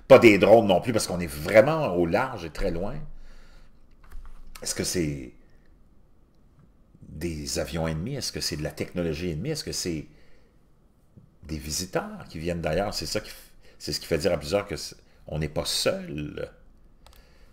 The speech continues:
On va aller voir ça, cette nouvelle-là. Mystérieuse lumière dans le ciel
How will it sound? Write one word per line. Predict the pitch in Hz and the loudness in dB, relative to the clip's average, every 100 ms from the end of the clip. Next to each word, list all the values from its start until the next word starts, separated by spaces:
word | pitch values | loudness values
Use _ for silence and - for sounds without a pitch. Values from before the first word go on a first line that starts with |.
| - - - - - | -20 -20 -20 -20 -10
On | 71 | -2
va | |
aller | 90 | 0
voir | 92 98 | 2 0
ça, | - - - - - - - - - - - - - - - - | 0 -4 -8 -12 -20 -20 -20 -20 -20 -20 -20 -20 -20 -20 -20 -18
cette | - 76 | -16 -12
nouvelle-là. | 80 73 76 95 139 - - - | -10 -8 -6 -8 -10 -16 -18 -2
Mystérieuse | 185 - 175 147 156 92 | 2 6 8 10 8 6
lumière | 107 104 120 185 196 175 | 4 4 4 4 2 -2
dans | 87 87 | 0 2
le | 80 | 0
ciel | 78 - - 147 175 156 87 78 - | -2 -4 -4 -4 -4 -6 -8 -10 -10